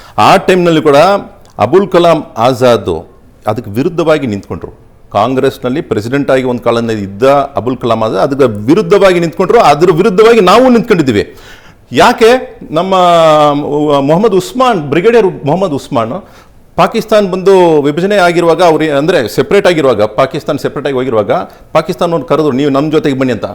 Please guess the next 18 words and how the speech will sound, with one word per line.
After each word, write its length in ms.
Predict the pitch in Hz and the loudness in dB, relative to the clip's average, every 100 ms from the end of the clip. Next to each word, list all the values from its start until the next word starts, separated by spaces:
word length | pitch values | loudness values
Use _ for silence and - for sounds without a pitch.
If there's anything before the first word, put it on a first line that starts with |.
| - _ - 95 | -16 _ -20 -4
"ಬರಲ್ಲ, 360 | 107 127 127 127 131 107 - - - | 0 0 2 2 2 -2 -6 -20 -6
ನಾನು 340 | 104 135 156 | -2 -2 -2
ಭಾರತೀಯ, 580 | 104 104 135 160 - 175 | -2 2 2 2 -2 -4
ಭಾರತ 340 | 120 123 147 | 0 0 0
ಜೊತೆಗೇ 360 | 131 135 143 139 | -4 -4 -4 -4
ಇರ್ತೀನಿ" 280 | 127 131 143 | -4 -4 -6
ಅಂತ 120 | 127 | -4
ಹೇಳಿ 220 | 127 175 226 - - - _ - | -2 0 0 -2 -18 -20 _ -10
Lion 380 | 98 139 214 240 | 0 4 4 4
of 220 | 226 180 | 2 2
ನೌಶರಾ 440 | 175 196 - 196 | 2 2 2 2
ಅಂತ 180 | 190 175 165 156 147 139 | 2 2 2 2 -2 -4
ಹೆಸರು 320 | 139 143 185 | -4 -2 -4
ಪಡ್ಕೊಂಡು 520 | 135 139 - 143 156 | -4 -6 -4 -2 2
ಅವ್ರು 280 | 180 120 139 | 2 2 2
ಅಲ್ಲೇ 300 | 120 147 185 | 0 0 -4
ತೀರೋದ್ರು. 760 | 185 - - 147 120 80 - - - - | -6 -12 -4 -2 -2 -4 -12 -20 -14 -8
ಎಲ್ಲಿ? 360 | 160 156 - | -4 -4 -6